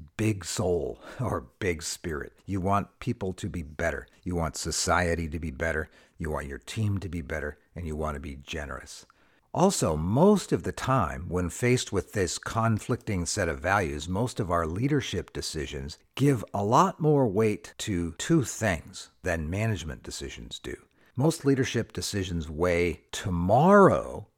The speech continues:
as more important than today, and better as more important than comfortable or the status quo. Therefore, most important leadership decisions, in essence,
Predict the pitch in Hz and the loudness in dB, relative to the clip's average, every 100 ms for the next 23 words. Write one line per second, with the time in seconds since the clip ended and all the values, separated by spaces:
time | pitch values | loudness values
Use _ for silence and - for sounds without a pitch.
0 | _ - 85 82 85 107 131 135 127 - | _ -4 -2 -2 0 2 4 4 2 -2
1 | 101 95 117 113 73 67 - _ _ 85 | -6 -4 0 0 -2 -10 -14 _ _ -12
2 | 73 82 85 85 76 - 87 65 98 104 | -6 -4 -2 -4 -6 -10 -12 -6 0 0
3 | 71 - 82 - _ - 107 98 80 82 | 0 -4 -12 -16 _ -4 0 0 -2 -8
4 | - 120 151 143 80 80 _ _ 78 78 | 2 6 6 6 2 -2 _ _ -6 -4
5 | 80 85 92 101 101 90 76 64 64 - | -4 -4 -2 -4 -6 -6 -6 -8 -14 -16
6 | _ - 73 69 69 - - - 98 - | _ -10 -6 -6 -8 -10 -8 -6 -6 -6
7 | 67 62 62 64 _ 76 76 69 67 - | -6 -6 -8 -10 _ -6 -4 -4 -8 -6
8 | 65 65 69 - - - 71 - - _ | -4 -4 -6 -12 -10 -4 -4 -6 -16 _
9 | _ - 101 - 85 73 - - 76 80 | _ 0 0 0 -6 -6 -8 -8 -4 -2
10 | 90 127 - - - _ 78 71 - 107 | 0 0 -2 -14 -20 _ -10 -10 -4 2
11 | 107 127 120 92 82 95 113 - 120 - | 2 2 0 -2 -2 0 -2 -2 -4 -6
12 | - 90 - 107 - 64 58 - - - | -10 -8 -4 -4 -4 -8 -10 -16 -16 -8
13 | 90 82 80 76 69 | -2 -2 -2 -4 -8